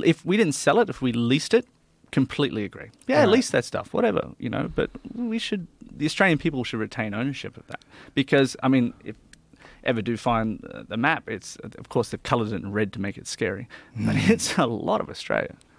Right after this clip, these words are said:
Speaker 2: A billionaire buys forty-seven million dollars worth of Australian cattle ranches to feed China's hunger for beef.
Speaker 1: Yeah.
Speaker 2: Wow.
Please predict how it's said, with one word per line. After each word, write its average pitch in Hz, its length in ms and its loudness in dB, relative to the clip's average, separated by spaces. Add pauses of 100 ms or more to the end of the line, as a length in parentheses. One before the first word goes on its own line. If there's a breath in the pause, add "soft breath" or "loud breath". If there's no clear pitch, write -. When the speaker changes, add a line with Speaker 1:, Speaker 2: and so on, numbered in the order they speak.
(760 soft breath)
Speaker 2:
A - 40 -16
billionaire 135 420 4
buys 113 240 0
forty-seven 123 640 0
million 117 280 2
dollars 113 320 0
worth 113 160 -4
of 117 80 -10
Australian 110 460 -6
cattle 113 320 -6
ranches 107 400 -6
to 107 100 -10
feed 113 260 -8
China's 113 400 -4
hunger 110 300 -4
for - 160 -14
beef. 101 440 -8 (240)
Speaker 1:
Yeah. 117 180 -8 (380 soft breath)
Speaker 2:
Wow. 55 1080 -16